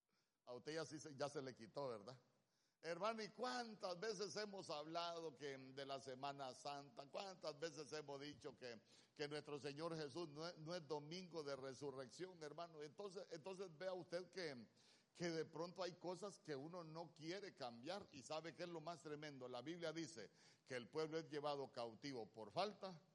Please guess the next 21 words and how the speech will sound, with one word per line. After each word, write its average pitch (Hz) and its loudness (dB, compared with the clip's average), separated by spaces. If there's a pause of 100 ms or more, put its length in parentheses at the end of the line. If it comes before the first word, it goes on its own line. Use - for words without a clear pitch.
(520)
de 139 -4
conocimiento. 151 0
Entonces, 208 2 (100)
¿para 156 4
qué 196 2
puede 196 0
pretender 160 0
Señor, 175 -8
el 156 -4
Señor 165 -6
edificar 147 2
nuestras 156 -2
casas? 208 2 (400)
Para 143 0
que 139 -2
nosotros 135 -2
seamos 127 -2
libres. 156 -4
Dice 170 -2
amén 185 -4
conmigo. 185 -6